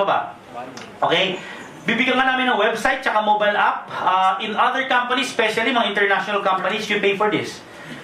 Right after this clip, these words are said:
In fact, if you'll join international company, ang unang-una ron, registration muna.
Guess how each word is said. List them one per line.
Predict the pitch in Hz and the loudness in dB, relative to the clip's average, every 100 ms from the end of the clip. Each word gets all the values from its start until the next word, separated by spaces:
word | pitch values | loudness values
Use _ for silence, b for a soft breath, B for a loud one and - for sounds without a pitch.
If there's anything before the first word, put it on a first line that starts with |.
| - | -2
In | - | 2
fact, | - 220 | 0 0
if | 226 | 0
you'll | 226 226 | 2 4
join | 226 | 2
international | 214 214 202 202 214 208 | 2 2 2 0 -2 0
company, | 202 208 185 185 185 B - | 0 0 0 -2 -4 B -2
ang | 202 | 0
unang-una | 220 226 220 214 202 | 2 2 2 2 4
ron, | 175 175 | 2 0
registration | 185 180 196 190 180 165 | 0 -2 0 0 2 4
muna. | 156 160 | 4 2